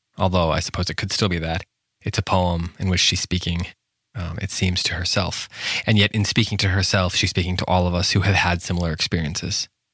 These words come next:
So in speaking to her own conscience, into her own soul, in reflecting and confessing, she's also offering a perspective that you and I, uh, in some degree, or in our, in our own circumstances,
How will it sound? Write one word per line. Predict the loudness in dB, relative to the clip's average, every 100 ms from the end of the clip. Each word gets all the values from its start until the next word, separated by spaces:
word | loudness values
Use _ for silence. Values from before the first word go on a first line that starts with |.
| _ _ _ _ _
So | 2 4
in | 4
speaking | 0 0 2 2
to | 2
her | 4 4
own | 2
conscience, | 2 2 2 0 0
into | -2 0 0
her | 0
own | 0 -2
soul, | 0 2 4 2
in | 2 -2 0
reflecting | -2 0 0 0 0 0
and | 0
confessing, | -2 0 0 0 -2 -4 -6 _ _ _ _
she's | 0 2
also | 2 0 0
offering | 0 0 0 -2 -2 -6 -12 -20 -8
a | -4
perspective | 0 0 0 -2 -4 -6 -4
that | -2 -2 -4 -6
you | 2 4 4
and | 4
I, | 4 2 0 -2 -8 _ _ _ _ _ _ _ _ _
uh, | -4 0
in | 2 2
some | 2 2
degree, | 2 2 2 2 2
or | 2
in | 2 2 4
our, | 4
in | 4 4
our | 4
own | 4
circumstances, | 2 2 2 0 -2 -2 -2 -2